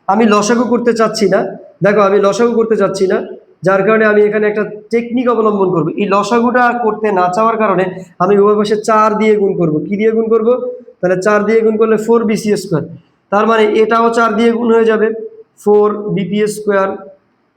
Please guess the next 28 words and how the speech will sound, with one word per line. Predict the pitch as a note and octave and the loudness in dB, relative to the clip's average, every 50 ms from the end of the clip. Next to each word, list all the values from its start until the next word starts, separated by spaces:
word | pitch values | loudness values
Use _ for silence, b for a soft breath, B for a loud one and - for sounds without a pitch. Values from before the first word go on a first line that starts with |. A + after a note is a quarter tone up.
| _ _ _ | _ _ _
প্লাস | F3 F#3+ F#3+ G3 - F#3+ - - - - - _ _ _ _ - - | -2 0 2 2 0 0 -4 -8 -12 -14 -16 _ _ _ _ -4 0
ফোর | G3 G3+ G3 G3 G#3 G3+ G3 - | 2 2 4 2 2 0 -4 -4
সিকিউ | - - - G#3+ G#3 G3+ G#3 G#3+ G#3+ G#3 | -8 -6 -6 -6 -4 -2 0 2 2 2
স্কয়ার | G#3 G#3 - - G3+ F#3+ F3+ F#3 F3+ F3+ - - - - - _ _ _ | 2 0 -2 0 0 2 2 0 0 -4 -10 -14 -16 -20 -20 _ _ _
মাইনাস, | D#3+ E3 F3+ F#3+ G3+ G#3 G3+ F#3+ F#3+ G3 G3 - - - - - _ - | 0 0 2 2 2 2 2 2 0 -2 -4 -6 -12 -16 -18 -20 _ -2
এই | A3 B3 A3+ | 0 2 2
যে | A#3+ A#3 | 2 2
স্যার | A#3 A#3+ A3+ G#3+ | 2 0 0 0
ফোর, | - - A#3 A#3+ A#3+ B3 A#3+ - | -2 0 0 2 2 2 2 0
one | A3 G#3+ G#3+ A3 A#3 | 0 0 0 0 0
by | A#3+ A#3+ | 0 0
four | A#3 A#3+ A#3+ B3 | 0 0 -2 -2
into | A#3+ A#3 A#3 A3+ | -2 -2 -4 -4
four | A#3+ A#3+ A3+ G#3+ | -2 -2 -2 -2
কাটাকাটি | A3 G#3+ G#3+ A3+ G#3+ A3 A3 A3+ | -2 -2 -2 -2 -2 -2 -2 -2
গিয়ে | G#3+ G#3+ A3+ A#3 B3 B3 B3 - - - - - _ _ | -2 0 0 0 0 0 -4 -8 -10 -14 -18 -20 _ _
এসি | - G#3 G#3 G3+ A#3 A#3 A#3 | -2 -2 0 0 2 2 0
স্কয়ার | A#3 A#3 - - A#3 A#3+ B3 A#3+ - - - - - _ - | 0 0 -2 0 0 0 0 0 -4 -6 -10 -14 -18 _ 0
মাইনাস | E3 F3 F#3 F#3+ G3 G3 G#3+ A3 G#3+ - | 0 2 4 2 2 2 2 0 0 0
এবি | G#3+ G3 G3+ G3+ G3+ | 0 0 0 0 0
স্কয়ার। | F3 - - E3+ D3+ B2 A#2 - - - _ _ _ _ _ _ _ _ | -2 -2 -4 -4 -4 -4 -6 -10 -14 -18 _ _ _ _ _ _ _ _
আশা | F3 F3 F#3+ G3+ | -6 -2 -2 0
করি | F#3 G3 G3 | 2 2 2
সবাই | F#3+ F#3+ F3+ F3+ F#3+ G3 G3 G3 G3 - - | 2 2 2 2 2 2 2 0 -2 -4 -6
ক্লিয়ার। | - G3+ G3+ G#3 G3+ G3+ G3 G3 G3 G3 - - - - - - - _ _ _ _ - | -4 -2 0 2 2 4 4 2 2 0 -2 -6 -8 -12 -16 -18 -20 _ _ _ _ -4
ফোর | G3+ G3+ G3+ G#3 G#3 G#3+ G#3 G#3+ | 0 2 4 4 4 2 0 -2
বিসি | G#3 G3+ G3 F3 E3 - G#3+ G#3+ G#3 | -2 -4 -4 -4 -4 -4 -2 -2 -4
স্কয়ার, | G#3+ G#3+ G#3+ A3 A3 G#3+ G#3+ A3 | -4 -8 -4 -2 0 0 0 0